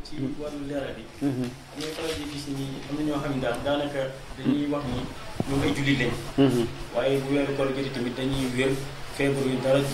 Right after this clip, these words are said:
Speaker 1: dara du leen dal.
Speaker 2: Mhm.
Speaker 1: Ñoom it yaakaar naa ne ci seen bi.
Speaker 2: Mhm.
Speaker 1: Kon nañ leen ci laaj bi xamal leen lan mooy weeru koor.
Speaker 2: Euh,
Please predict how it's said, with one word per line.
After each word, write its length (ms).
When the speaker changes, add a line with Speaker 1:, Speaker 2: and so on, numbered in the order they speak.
Speaker 1:
dara 180
du 160
leen 140
dal. 160
Speaker 2:
Mhm. 360
Speaker 1:
Ñoom 160
it 80
yaakaar 280
naa 100
ne 120
ci 140
seen 300
bi. 100
Speaker 2:
Mhm. 120
Speaker 1:
Kon 120
nañ 160
leen 160
ci 200
laaj 200
bi 100
xamal 240
leen 220
lan 180
mooy 160
weeru 260
koor. 100
Speaker 2:
Euh, 60